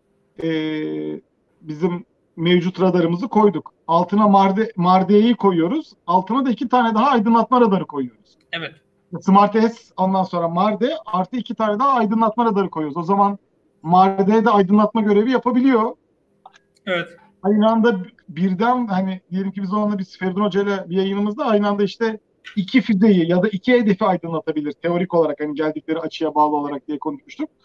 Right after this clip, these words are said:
Speaker 1: Şu anda belki de aynı, aynı anda, e, uzun menzilde bir, işte Marde ile bir, e, aydınlatma radarlarıyla bir deyip dört hedefe be-, belki de şey yapabiliyor olacak şu anda. Aydınlatma yapabilen bir sisteme dönüşecek.
Speaker 2: Teorik
Speaker 1: Şimdi
Speaker 2: olarak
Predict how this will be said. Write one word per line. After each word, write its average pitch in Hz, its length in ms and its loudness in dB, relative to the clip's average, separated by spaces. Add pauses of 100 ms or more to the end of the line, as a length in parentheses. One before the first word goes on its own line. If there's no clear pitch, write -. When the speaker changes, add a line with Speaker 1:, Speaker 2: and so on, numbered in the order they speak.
(420)
Speaker 1:
Şu 190 200 2
anda 202 280 4
belki 202 240 2
de 208 60 2
aynı, 202 220 2
aynı 208 280 2
anda, 220 440 -2 (160)
e, 175 180 -2
uzun 180 320 -4
menzilde 180 540 0
bir, 208 180 2 (240)
işte 180 320 -8
Marde 185 420 4
ile 175 320 2
bir, 233 280 -2 (500)
e, 175 120 -4
aydınlatma 190 560 2
radarlarıyla 180 520 2
bir 196 180 4
deyip 220 220 -4
dört 240 220 2
hedefe 220 320 2
be-, 185 140 -6
belki 185 260 -2
de 269 60 -6
şey 302 120 -10
yapabiliyor 240 400 -4
olacak 143 280 -8
şu 143 120 -12
anda. 143 260 -12 (460)
Aydınlatma 180 500 0
yapabilen 196 480 2
bir 240 120 0
sisteme 247 560 0
dönüşecek. 185 520 -2
Speaker 2:
Teorik 180 220 -4
Speaker 1:
Şimdi 160 120 2
Speaker 2:
olarak 160 300 2